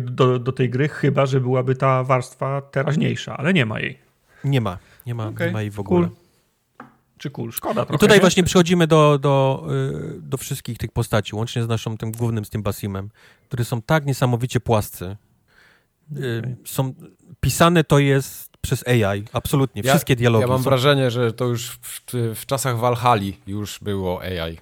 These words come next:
Speaker 3: bardzo mocno tam obecne.
Speaker 2: Nie, nie, wierz mi, wierz mi, że jeszcze jak grałeś w Valhalla, to jeszcze czułeś
Speaker 3: Okej.
Speaker 2: w tym, w tym, jak czytane były te, te, te dialogi, jak głupie by nie były, e,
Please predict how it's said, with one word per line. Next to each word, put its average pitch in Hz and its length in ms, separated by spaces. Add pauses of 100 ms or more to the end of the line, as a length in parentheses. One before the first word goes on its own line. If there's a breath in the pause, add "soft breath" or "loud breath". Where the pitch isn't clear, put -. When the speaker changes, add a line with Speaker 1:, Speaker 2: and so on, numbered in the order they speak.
(160)
Speaker 3:
bardzo 82 380
mocno 80 320
tam 82 180
obecne. 73 460
Speaker 2:
Nie, 151 440 (160)
nie, 135 300
wierz 143 300
mi, 110 220
wierz 160 240
mi, 160 180
że 131 100
jeszcze 147 220
jak 123 100
grałeś 131 280
w - 20
Valhalla, 127 460
to - 140
jeszcze 120 220
czułeś 135 520 (140)
Speaker 3:
Okej. 85 300
Speaker 2:
w - 80
tym, 131 180
w - 60
tym, 139 160
jak 127 180
czytane 143 440
były 131 280
te, 120 240
te, 120 180
te - 240
dialogi, 120 380
jak 139 180
głupie 165 260
by 147 100
nie 135 140
były, 120 440 (520 soft breath)
e, 120 60